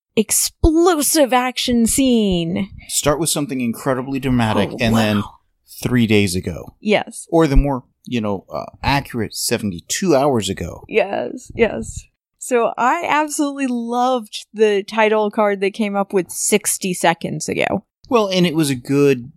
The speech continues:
Speaker 2: recap. Both they'd already done the previously on, so it's like, "Oh, this is where we left off."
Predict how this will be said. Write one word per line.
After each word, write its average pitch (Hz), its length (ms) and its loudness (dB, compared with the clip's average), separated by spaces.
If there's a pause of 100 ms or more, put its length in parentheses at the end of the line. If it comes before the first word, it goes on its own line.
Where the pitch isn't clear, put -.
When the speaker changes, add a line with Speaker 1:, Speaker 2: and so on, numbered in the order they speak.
Speaker 2:
recap. 117 920 0
Both 123 220 -2
they'd 123 220 2
already 180 260 0
done 131 120 2
the 110 60 2
previously 101 440 -2
on, 80 220 -4
so - 80 -8
it's - 80 -6
like, 98 140 -4
"Oh, 110 100 4
this 107 220 0
is 110 100 -2
where 113 140 2
we 107 80 2
left 90 240 -2
off." 82 320 -6